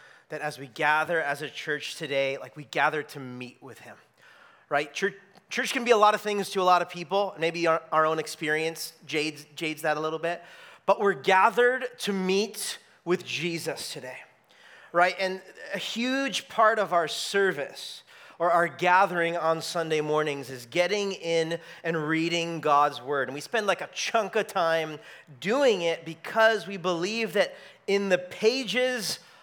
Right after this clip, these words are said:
of the Bible, we find Christ, right? And in Scripture, we find the story of God,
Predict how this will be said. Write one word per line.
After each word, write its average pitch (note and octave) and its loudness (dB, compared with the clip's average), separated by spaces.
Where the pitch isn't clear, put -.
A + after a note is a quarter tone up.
of E3+ 0
the F3 2
Bible, F3 4
we G3+ -2
find E3+ 0
Christ, - -10
right? F#3+ 4
And G3 -2
in C#4 2
Scripture, A3 2
we G3+ -2
find A3 4
the F#3 -2
story B3 2
of G3+ 2
God, D#3 0